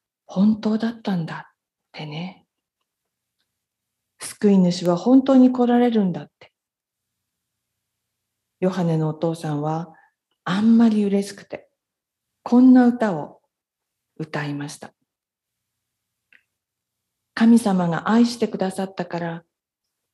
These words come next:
いつも、いつまでも、決して諦めず、決して変わらない愛を持って、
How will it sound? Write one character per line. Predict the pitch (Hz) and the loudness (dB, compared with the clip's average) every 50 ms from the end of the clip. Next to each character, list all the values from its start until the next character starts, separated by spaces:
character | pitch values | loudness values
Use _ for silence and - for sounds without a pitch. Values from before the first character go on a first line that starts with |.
| _ _ _ _ _ | _ _ _ _ _
い | - 175 | -14 -12
つ | - - - 165 | -12 -8 -6 -4
も、 | 156 147 139 - - - _ _ _ _ _ _ _ _ _ _ | -4 -4 -4 -8 -10 -16 _ _ _ _ _ _ _ _ _ _
い | - 185 | -14 -12
つ | - - - 196 | -10 -6 -4 -2
ま | 180 170 160 | -2 -2 -4
で | 165 156 | -6 -8
も、 | 147 147 147 - - _ _ _ _ _ _ _ _ _ _ _ _ _ | -10 -10 -10 -12 -16 _ _ _ _ _ _ _ _ _ _ _ _ _
決 | - - 233 233 - | -6 -4 -4 -2 -4
し | - - | -6 -6
て | - 254 254 247 | -2 0 0 0
諦 | 240 247 247 226 226 214 | 0 0 2 2 4 4
め | 214 202 185 | 2 2 0
ず、 | - 160 156 160 170 - _ _ _ _ _ _ _ _ _ _ _ _ _ _ _ - | -4 -8 -10 -10 -12 -16 _ _ _ _ _ _ _ _ _ _ _ _ _ _ _ -10
決 | - 214 214 202 - | -6 -6 -6 -6 -6
し | - - | -10 -6
て | - 233 | -6 -6
変 | 233 - 226 220 | -4 -2 -2 0
わ | 226 226 | 2 2
ら | 226 226 | 4 4
な | 220 226 226 226 | 4 4 4 2
い | 226 220 220 | 0 -2 -2
愛 | 208 226 233 233 220 | 0 4 4 4 4
を | 208 185 | 4 2
持 | 175 170 | 0 -2
っ | 170 - | -4 -8
て、 | _ - - - _ _ | _ -18 -18 -18 _ _